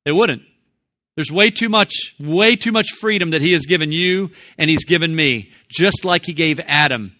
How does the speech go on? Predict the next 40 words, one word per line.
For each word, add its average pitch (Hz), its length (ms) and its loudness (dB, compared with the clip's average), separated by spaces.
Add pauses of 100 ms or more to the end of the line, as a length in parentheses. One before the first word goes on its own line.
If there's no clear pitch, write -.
(1400)
And 127 80 -2
Adam 180 280 4
didn't 185 240 0
fulfill 175 420 -4
the 143 80 -4
masculine 143 540 -2
mandate. 127 460 -2 (680)
He 156 80 2
didn't 160 340 0
work 160 320 -2
and 131 140 -8
keep 160 320 -4
the 139 80 -6
kingdom 131 400 -4
of 110 100 -10
God. 117 440 -2 (260)
My 151 160 4 (160)
fear 190 340 4
is 135 180 -4
that 147 140 -6
there, 151 120 -2
most 156 340 0
of 190 80 0
the 165 80 -2
men 160 180 -2
in 147 100 -4
the 139 60 -2
church 151 360 -6
are 139 80 -4
not 139 180 0
engaged 135 500 -2
in 143 120 -6
the 131 40 -4
masculine 131 520 -4
mandate 123 420 -4
to 135 80 -8
work 131 300 -6
and 131 80 -4
to 127 60 -8
keep - 360 -6